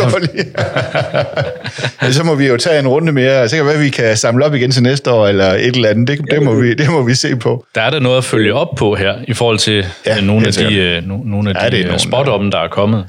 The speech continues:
Speaker 3: Men,
Speaker 1: Ja, det er der.
Speaker 3: og,
Speaker 1: Det,
Speaker 3: og, og
Speaker 1: det,
Speaker 3: trendsene,
Speaker 1: dem, dem
Speaker 3: dem skal vi nok kunne, øh, kunne spotte, øh, om ikke så lang tid. Så
Speaker 1: Ja.
Speaker 3: hiver vi dig ind igen, Flemming.
Speaker 1: Ja, det kan også godt være, jeg
Speaker 2: Ja,
Speaker 1: skyder.
Speaker 2: det, men, men, men, men vi skal altså lige slutte af med, at jeg har et spørgsmål til jer.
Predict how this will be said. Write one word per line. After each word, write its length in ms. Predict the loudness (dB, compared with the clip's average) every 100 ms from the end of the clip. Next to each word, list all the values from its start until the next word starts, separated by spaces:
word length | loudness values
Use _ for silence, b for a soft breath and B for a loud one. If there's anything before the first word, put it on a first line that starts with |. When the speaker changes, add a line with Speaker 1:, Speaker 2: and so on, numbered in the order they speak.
| -8
Speaker 3:
Men, 180 | -4 -2
Speaker 1:
Ja, 120 | 0
det 100 | -2
er 40 |
der. 140 | -2 -4
Speaker 3:
og, 200 | -4 -2
Speaker 1:
Det, 80 |
Speaker 3:
og, 180 | -2 -2
og 80 | -2
Speaker 1:
det, 120 | -2
Speaker 3:
trendsene, 360 | -2 0 0 0
Speaker 1:
dem, 80 | 0
dem 100 | 0
Speaker 3:
dem 40 |
skal 180 | 0 -2
vi 60 |
nok 180 | 0 -2 -2
kunne, 340 | 0 2 2
øh, 80 | 0
kunne 200 | -4 -6
spotte, 320 | -2 0 2
øh, 440 | 0 0 0 -2 0
om 120 | 0
ikke 140 | 0
så 100 | -2
lang 220 | -2 -4 -4
tid. 200 | -4 -4 -6
Så 160 | -2
Speaker 1:
Ja. 100 | 0
Speaker 3:
hiver 220 | 2 2 2
vi 120 | 2
dig 120 | 2
ind 100 | 2
igen, 220 | 0 -2
Flemming. 280 | -2 -2 -4 -8 -6
Speaker 1:
Ja, 140 | -2
det 100 | -2
kan 100 | 0
også 120 | 0 0
godt 120 | 0
være, 80 | 2
jeg 80 | 2
Speaker 2:
Ja, 80 | 2
Speaker 1:
skyder. 100 | 0
Speaker 2:
det, 100 | B B
men, 140 | 0 2
men, 220 | 2 2
men, 160 | 2 2
men 120 | 2
vi 80 | 0
skal 120 | 0
altså 160 | 0 0
lige 120 | 2
slutte 240 | 2 2
af 80 | 2
med, 80 | 2
at 220 | 2 2
jeg 80 | 0
har 80 | -2
et 60 |
spørgsmål 380 | 0 -2 0 -4
til 120 | -2
jer. 220 | 0 0